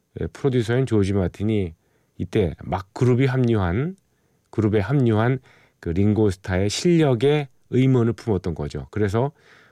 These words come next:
녹음 세션은 앤디 화이트라는 전문 연주자를 기용했습니다. 그러면 링고 스타는 이 데뷔곡을, 예, 녹음할 때 뭐를 했냐고요? 네. 드럼 대신에 탬버린 소리 들리잖아요. 착, 착,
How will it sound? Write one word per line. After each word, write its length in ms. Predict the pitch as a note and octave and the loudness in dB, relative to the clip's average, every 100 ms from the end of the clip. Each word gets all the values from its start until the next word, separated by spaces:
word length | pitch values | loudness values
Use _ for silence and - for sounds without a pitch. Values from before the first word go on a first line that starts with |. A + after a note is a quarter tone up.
| - | -6
녹음 460 | G2 G2 G#2 G#2+ G2 | 0 2 2 2 2
세션은 600 | G#2+ - F2+ B2 E3 D#3+ _ | -2 -2 -2 0 -2 -4 _
앤디 280 | A2 B2 C#3 | 0 2 4
화이트라는 580 | C#3+ B2 - G2+ F#2 A#2+ | 2 0 -2 -2 -2 -2
전문 440 | G2+ G2+ G#2 F#2 - _ _ _ _ - | 0 0 2 -2 -6 _ _ _ _ -4
연주자를 560 | F#2 G2+ F#2 F2 F2+ | -2 -2 -2 -2 -2
기용했습니다. 720 | F2 F2+ E2+ C#2 D2 C#2+ D2 - _ _ _ _ _ _ - | -4 -4 -4 -8 -12 -12 -14 -16 _ _ _ _ _ _ -4
그러면 380 | B2 B2 G#2 | 0 2 2
링고 240 | F#2+ C#3+ D3+ | 2 4 2
스타는 400 | - D3 D3+ D3 | 0 0 2 2
이 480 | A#2+ A#2 A2 F#2+ - | 2 2 0 -2 -6
데뷔곡을, 800 | - A#2+ A#2+ A2 G#2+ G2 G#2+ G#2 - _ _ _ _ - - | -2 2 2 2 0 0 0 0 -4 _ _ _ _ -10 -6
예, 40 | D2+ | -4
녹음할 400 | D#2 F#2+ G2+ F2+ | -4 -2 0 -2
때 180 | D#2+ G2 | -2 -2
뭐를 320 | D#2+ F2+ F2 | -2 -2 -2
했냐고요? 420 | E2 D#2+ D#2+ G2 G#2+ - | -2 -4 -6 -8 -10 -14
네. 160 | - - - _ _ _ _ | -14 -14 -20 _ _ _ _
드럼 240 | - G#2+ | 0 2
대신에 440 | G2 E2+ F2 E2+ D2+ _ - | 4 2 0 -2 -4 _ -8
탬버린 480 | - F#3 F3+ D#3 | 0 2 4 2
소리 220 | C#3 C3 A2 | 2 2 0
들리잖아요. 540 | F#2 F2+ E2 A2 F#2 - | 0 -2 -2 -4 -6 -8
착, 160 | - - _ | -10 -10 _
착, 120 | - | -12